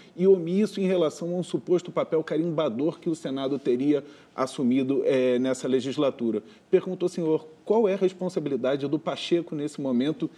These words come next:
em toda essa condução que o senhor diz ser tão errônea?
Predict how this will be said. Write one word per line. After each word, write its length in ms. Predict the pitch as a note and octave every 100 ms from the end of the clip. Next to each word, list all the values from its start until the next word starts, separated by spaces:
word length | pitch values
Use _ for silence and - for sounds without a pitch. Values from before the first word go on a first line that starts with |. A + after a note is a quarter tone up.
| - -
em 60 | E3+
toda 380 | - G3 G3+ F3+
essa 200 | F3 F3
condução 460 | F3 D3 - D#3+
que 100 | -
o 40 | D#3+
senhor 360 | D#3 C#3+ E3 C3
diz 260 | A#2+ F#3
ser 240 | F#3 E3+ F3
tão 220 | F3 D#3+
errônea? 420 | B2 G#2 G2